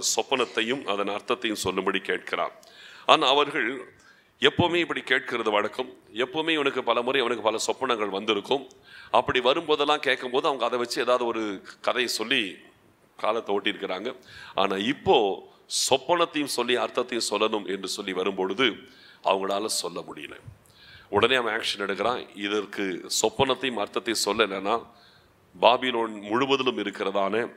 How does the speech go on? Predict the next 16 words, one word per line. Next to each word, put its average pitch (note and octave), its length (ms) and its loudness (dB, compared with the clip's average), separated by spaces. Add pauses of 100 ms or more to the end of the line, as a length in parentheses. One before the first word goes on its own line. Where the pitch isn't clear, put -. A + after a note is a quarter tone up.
(120)
அத்தனை A#2 380 -2 (140)
ஞானிகளும் G#2 600 0 (400)
கொல்லப்பட G#2 540 2
வேண்டும் F2 420 -2 (160)
என்று F2+ 240 -8
சொல்லி F#2 360 -2
தீர்மானிக்கிறான். F2 760 -8
சொல்லி G#2+ 320 -2
சட்டத்தை G2+ 500 0 (100)
அவன் F2 180 -10
கொண்டு F#2 220 -8
வரான். F#2 280 -4 (640)
கொண்டு D#3+ 300 4
வந்து C3 300 2 (280)
அதன் G#2+ 200 0
பிறகு B2 360 2